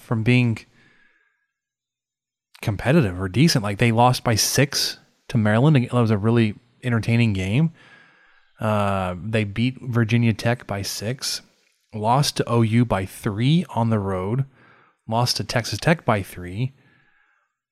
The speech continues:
lost pretty good in Waco, <laughs> twenty-five. Uh, they beat T C U by twelve. They beat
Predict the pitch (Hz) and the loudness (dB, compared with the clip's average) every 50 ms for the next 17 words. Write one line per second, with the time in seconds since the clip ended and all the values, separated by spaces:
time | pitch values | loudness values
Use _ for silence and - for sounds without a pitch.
0 | _ _ - - 156 175 - - - 185 190 151 165 175 185 185 170 156 143 - | _ _ -2 2 2 2 4 2 2 2 6 6 6 6 6 6 6 4 4 4
1 | 135 160 180 160 - - - - - - - - - - - - - - - - | 4 4 4 0 -2 -10 -20 -20 -20 -20 -16 -14 -12 -12 -12 -14 -14 -10 -4 0
2 | 139 139 131 - - 117 113 117 123 139 147 139 135 - - - 117 113 113 113 | 2 2 2 2 0 0 0 2 2 2 0 0 -4 -4 -2 0 2 2 2 2
3 | 113 107 110 113 113 107 101 117 135 156 - - - 151 147 139 - 151 139 131 | 2 0 0 0 0 0 2 0 0 0 -2 -4 -4 -4 -4 -2 0 0 2 4
4 | 131 131 120 127 120 117 - - 120 113 113 113 113 110 110 104 - - - - | 4 4 4 4 2 2 0 0 0 2 2 2 2 0 0 -4 -8 -16 -20 -20
5 | _ - _ - 98 98 98 95 117 139 160 | _ -20 _ -10 -8 -8 -4 0 0 0 0